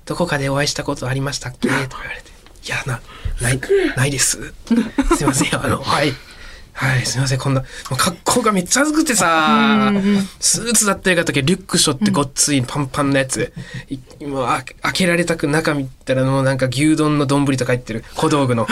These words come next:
Speaker 2: <laughs>
Speaker 1: こんなの開けられたくないなとか思いながら。
Speaker 2: 誇り持てよ、それは。
Speaker 1: <laughs> ディーバに牛丼の丼持ってんの知られたくないなとか思いながら。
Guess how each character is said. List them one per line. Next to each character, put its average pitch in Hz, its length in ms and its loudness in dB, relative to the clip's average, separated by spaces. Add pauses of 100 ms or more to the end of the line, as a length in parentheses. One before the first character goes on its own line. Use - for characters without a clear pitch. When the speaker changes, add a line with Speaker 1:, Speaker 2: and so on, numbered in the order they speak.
(260)
Speaker 2:
<laughs> - 260 -10
Speaker 1:
こ 151 200 2
ん 214 100 4
な 214 140 4
の 185 220 4
開 180 100 0
け 226 100 0
ら 240 80 4
れ 240 80 4
た 226 140 2
く 202 80 2
な 170 100 4
い 160 100 4
な 139 140 2
と - 80 0
か 131 60 2
思 131 80 2
い 135 40 0
な 127 100 2
が - 40 -8
ら。 - 460 -8
Speaker 2:
誇 262 240 4
り 254 40 4
持 208 140 2
て 247 80 2
よ、 185 100 2
そ 185 120 0
れ 180 100 4
は。 190 120 4
Speaker 1:
<laughs> - 1160 -2
デ - 0 -
ィ 240 160 4
ー 214 40 0
バ 175 100 2
に 156 100 2 (340)
牛 190 200 2
丼 202 160 4
の 196 60 4
丼 196 300 2
持 180 100 4
っ 175 60 -2
て 175 80 0
ん 156 40 2
の 147 60 2
知 - 140 2
ら 170 100 2
れ 180 80 -2
た 175 100 -2
く 175 100 -2
な 160 100 2
い 151 60 0
な 135 160 2
と 127 100 0
か 180 60 -2
思 123 100 0
い 120 60 2
な 120 80 2
が - 80 -6
ら。 - 60 -10